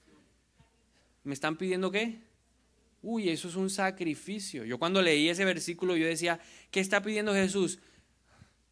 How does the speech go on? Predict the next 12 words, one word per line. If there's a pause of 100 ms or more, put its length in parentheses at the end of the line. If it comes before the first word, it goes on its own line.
(320)
Tiene
que
abandonar
su
manera (480)
de
vivir. (540)
Tiene
que
tomar (480)
su
cruz.